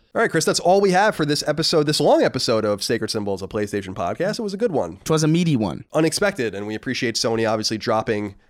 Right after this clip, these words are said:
Speaker 1: the, that news, even at the behest of their own game and their own studio, who they undoubtedly hurt
Speaker 2: This
Speaker 1: with
Speaker 2: has
Speaker 1: the
Speaker 2: been
Speaker 1: news.
Speaker 2: happening a lot, by the way, where they'll put stuff out on Tuesday. And
Speaker 1: Yeah.
Speaker 2: we just so happen to be recording on Tuesday, and it works out.
Speaker 1: I
Speaker 2: Very
Speaker 1: won-
Speaker 2: odd.
Speaker 1: There has been some, not much, but some pushback in the audience to be like, "Should we be recording this on a different day?"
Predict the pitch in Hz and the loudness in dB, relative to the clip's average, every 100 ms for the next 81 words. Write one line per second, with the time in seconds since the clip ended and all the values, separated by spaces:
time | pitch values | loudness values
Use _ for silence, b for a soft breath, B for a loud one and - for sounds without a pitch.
0 | - 113 127 117 131 131 120 156 180 160 | -6 -4 -2 -2 0 0 0 -2 0 -2
1 | 127 127 151 165 120 101 101 147 139 131 | -2 -2 0 0 0 -2 0 0 0 0
2 | 127 120 104 110 - 110 107 104 107 101 | 0 0 0 0 -2 0 0 0 -2 -4
3 | 98 92 90 98 92 82 156 214 254 240 | -4 -6 -10 -10 -10 -4 -2 -2 0 2
4 | 214 214 160 143 151 160 170 190 160 139 | 2 2 2 2 2 2 2 2 2 4
5 | 139 131 151 143 151 139 135 107 110 131 | 2 0 -2 0 0 2 2 0 0 0
6 | 117 104 78 - b b 147 202 196 175 | 0 -4 -8 -14 b b 4 6 8 6
7 | 170 156 147 147 151 143 131 143 131 117 | 4 2 2 2 2 2 2 2 2 0
8 | 131 127 131 110 95 - - 127 110 123 | 0 0 0 -2 -4 -10 -8 -4 0 0
9 | 113 120 104 80 _ _ _ - 165 160 | 0 -2 -2 -4 _ _ _ 0 4 6
10 | 175 135 117 98 _ _ - 160 247 269 | 6 4 2 -2 _ _ -8 2 4 4
11 | 302 269 226 214 185 170 139 143 180 180 | 2 0 2 2 4 0 -4 -18 -14 -2
12 | 226 160 147 143 147 - 170 175 165 139 | 0 2 2 0 -2 -2 0 0 2 2
13 | 139 127 127 127 120 131 120 - 135 139 | 2 2 4 2 0 0 0 -2 -2 0
14 | 131 113 107 139 131 117 104 95 98 110 | -2 -4 -4 -2 0 -2 -4 -6 -6 -8
15 | 92 104 95 82 | -8 -4 -4 -4